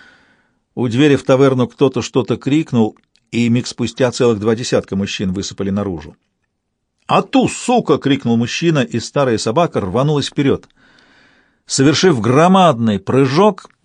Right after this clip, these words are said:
она схватила быка за нос и повисла, сжав челюсти. Ближайшие к телеге зрители одобрительно взревели. Кто-то подбежал и сильно толкнул болтающуюся отсеченную голову. Та закачалась вместе с собакой.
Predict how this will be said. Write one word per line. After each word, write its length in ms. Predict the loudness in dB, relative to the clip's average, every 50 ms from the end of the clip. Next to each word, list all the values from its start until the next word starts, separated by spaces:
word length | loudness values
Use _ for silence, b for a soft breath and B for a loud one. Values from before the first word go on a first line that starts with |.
| _ _ _ _
она 280 | -2 0 2 2 2 2
схватила 600 | 0 -2 -2 0 0 0 0 2 0 2 2 2
быка 400 | 2 2 0 0 0 0 0 0
за 300 | 0 0 0 2 2 2
нос 280 | 2 2 0 -2 -4 -4
и 120 | -4 -4 -2
повисла, 520 | 0 0 -2 0 -2 -4 -4 -2 -2 -2
сжав 260 | 0 0 -2 -2 -2
челюсти. 500 | -4 -4 -4 -4 -4 -6 -8 -12 -18 -20 _ _ _ _ _ _ _ _ _
Ближайшие 540 | -8 -6 -4 -2 0 0 0 0 -2 -4
к 60 | -4 -4
телеге 320 | -4 -4 -2 -2 -4 -4
зрители 380 | -4 -4 -4 -4 -4 -2 -2 0
одобрительно 520 | 0 0 0 0 -2 -4 -4 -6 -6 -6
взревели. 640 | -6 -8 -10 -10 -6 -2 0 0 2 2 0 -2 b b b b b b b b b b b b b b
Кто-то 300 | -2 0 2 2 2 2
подбежал 500 | 0 -2 0 0 0 2 2 2 2 0
и 100 | -2 -4
сильно 360 | 0 0 0 2 2 0 0
толкнул 600 | 0 2 2 2 2 0 -2 0 2 2 2 2
болтающуюся 840 | 2 2 0 0 2 2 2 2 2 0 -2 -4 -4 -2 0 -2 -2
отсеченную 520 | -2 -4 -6 -4 -2 -2 -2 -2 -2 -2
голову. 500 | 0 2 2 2 2 2 2 0 -2 -4 _ _ _ _ _ _ _ _ _
Та 260 | 0 2 4 4 2
закачалась 800 | 2 0 -2 2 2 0 0 2 2 2 4 4 2 0 -2 -4
вместе 460 | -6 -4 -2 -2 -2 -2 -4 -6 -6
с 60 | -4
собакой. 560 | 0 0 0 2 2 0 0 -2 -6 -8 b